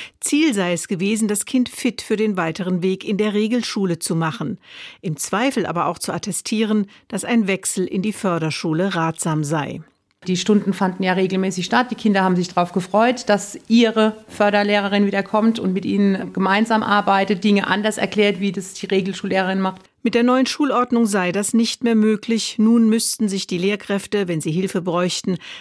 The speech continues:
Speaker 1: an das ihnen zugeordnete Förderschulzentrum wenden. Wenn es gut laufe, komme eine Förderschullehrkraft. Allerdings nicht, um mit dem betroffenen Kind zu arbeiten, sondern um die Grundschullehrer zu beraten, sagt Christina Schöfer.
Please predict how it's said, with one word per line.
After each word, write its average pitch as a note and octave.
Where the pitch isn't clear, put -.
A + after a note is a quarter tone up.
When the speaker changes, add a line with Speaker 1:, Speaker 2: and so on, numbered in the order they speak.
Speaker 1:
an G#3
das A3+
ihnen A3+
zugeordnete F3+
Förderschulzentrum F#3+
wenden. D#3
Wenn F3
es -
gut D4+
laufe, E3+
komme F3
eine G3+
Förderschullehrkraft. G3+
Allerdings A3+
nicht, -
um F#3+
mit F#3+
dem F3+
betroffenen F#3+
Kind -
zu -
arbeiten, F#3
sondern F3+
um G#3
die A3
Grundschullehrer F#3
zu -
beraten, D#3
sagt D#3
Christina D3+
Schöfer. E3